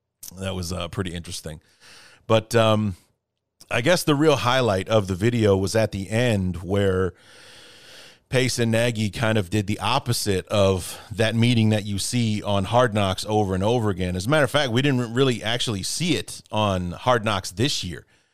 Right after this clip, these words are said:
What the Cowboys did, uh, in Hard Knocks this year, instead of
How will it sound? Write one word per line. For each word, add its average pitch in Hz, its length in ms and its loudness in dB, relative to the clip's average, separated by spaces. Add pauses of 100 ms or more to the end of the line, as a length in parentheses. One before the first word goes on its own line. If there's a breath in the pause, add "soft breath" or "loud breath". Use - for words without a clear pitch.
(260)
What 120 180 2
the 98 60 -4
Cowboys 139 580 2
did, 95 560 0 (420)
uh, 98 260 4
in 104 140 0
Hard 120 240 2
Knocks 104 280 0
this - 240 -4
year, 101 200 0
instead 117 320 0
of 107 260 0